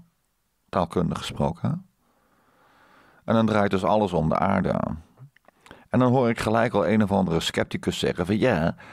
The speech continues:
maar wat nou als er meerdere aardes zijn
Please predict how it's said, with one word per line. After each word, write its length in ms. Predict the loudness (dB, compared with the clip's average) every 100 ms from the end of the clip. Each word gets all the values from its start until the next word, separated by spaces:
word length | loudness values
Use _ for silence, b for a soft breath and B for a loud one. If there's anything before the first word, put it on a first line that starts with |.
| B
maar 140 | -2 0
wat 220 | 0 0
nou 280 | 0 2 2
als 240 | 0 0
er 140 | 2 4
meerdere 580 | 4 2 2 0 0
aardes 640 | 0 2 2 2 0 0 -4
zijn 760 | -4 -2 -2 0 2 2 -2